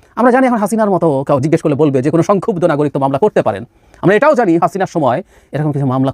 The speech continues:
করানো হতো তার ডিজায়ার, তাদের ডিজায়ার ফুলফিল করার জন্য। সেই মামলাগুলো করানো হয়েছে আসলে এটাকে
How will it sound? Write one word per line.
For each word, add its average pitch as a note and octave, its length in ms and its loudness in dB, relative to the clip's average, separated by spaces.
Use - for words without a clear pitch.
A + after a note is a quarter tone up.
করানো G3 340 4
হতো D3+ 400 -4
তার A#2+ 260 0
ডিজায়ার, C#3 500 0
তাদের F#3+ 320 2
ডিজায়ার A#2 280 -4
ফুলফিল G2+ 260 -14
করার G2 180 -8
জন্য। B2+ 160 -10
সেই C4 80 2
মামলাগুলো B3+ 280 2
করানো A#3+ 320 2
হয়েছে G3 220 -2
আসলে D#3+ 200 -2
এটাকে D3+ 260 -4